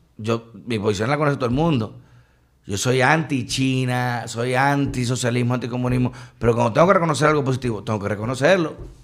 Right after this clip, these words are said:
Y digo, "Concho, esta gente, por lo menos, eso está bien, aunque no esté de acuerdo, pero eso está bien".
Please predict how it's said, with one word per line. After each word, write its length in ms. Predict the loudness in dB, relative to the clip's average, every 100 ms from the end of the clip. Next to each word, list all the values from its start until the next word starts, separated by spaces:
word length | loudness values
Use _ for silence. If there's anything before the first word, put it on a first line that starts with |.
| _ _ _ _ _ _ _ _ _ _ _ _ _ _ -4
Y 100 | 2
digo, 200 | 2 2
"Concho, 320 | 2 2 2
esta 120 | 2
gente, 140 | 2 2
por 120 | -2
lo 60 |
menos, 140 | -4 4
eso 160 | 4 6
está 160 | 2
bien, 480 | 2 0 -2 -8 -20 _ _ _
aunque 220 | -4 -2
no 60 | 4
esté 100 | 6
de 60 |
acuerdo, 200 | 6 6
pero 80 | 6
eso 60 | 4
está 160 | 4
bien". 200 | 0 -2